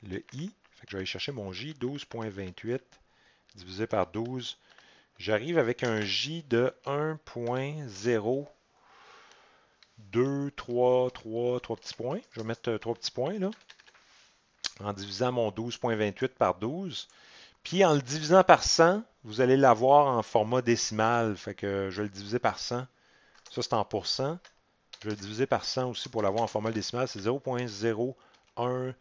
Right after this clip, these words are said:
zéro deux trois trois trois. Puis bien évidemment, vous êtes mieux de le stocker, là. Comme il y a beaucoup de décimales, là, moi, je préfère faire S T O un. Même chose avec l'autre ici.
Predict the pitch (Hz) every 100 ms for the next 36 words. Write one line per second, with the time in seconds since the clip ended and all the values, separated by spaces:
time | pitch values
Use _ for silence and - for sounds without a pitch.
0 | - _ _ 104 95 113 110 104 123 123
1 | 120 92 113 117 120 120 - _ _ _
2 | - - 120 117 117 113 - 110 120 160
3 | - - - _ - 104 151 170 131 147
4 | 160 170 143 131 131 160 143 113 - 147
5 | 123 - 143 165 135 143 - _ _ _
6 | _ _ _ _ _ _ _ _ _ -
7 | 113 107 98 - 123 110 101 - 107 117
8 | 127 110 107 107 95 110 - 101 104 -
9 | 104 - - 101 101 107 110 - - -
10 | _ - 101 110 156 - - - - _
11 | 107 131 131 160 160 143 120 - 117 131
12 | 131 - 113 - - 147 156 165 160